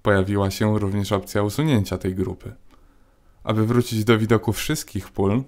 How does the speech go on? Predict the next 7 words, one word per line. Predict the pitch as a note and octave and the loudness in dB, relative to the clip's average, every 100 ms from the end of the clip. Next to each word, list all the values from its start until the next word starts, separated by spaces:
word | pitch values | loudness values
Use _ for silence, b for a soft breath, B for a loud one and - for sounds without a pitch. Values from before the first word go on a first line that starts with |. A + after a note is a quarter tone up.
| - | -8
albo | - G#2 G2+ G#2 | 0 0 2 0
wybrać | G2+ G2 G2+ - | 0 2 0 2
inną | A#2+ A#2+ G#2 | 4 6 4
grupę | G2 G2+ G2 F#2 | 2 0 2 2
pól | - G2 F#2+ | 2 0 2
do | F#2+ | 0
wyświetlenia, | F#2 - F#2+ - F#2 F#2 A2 | -2 -4 -6 0 0 2 0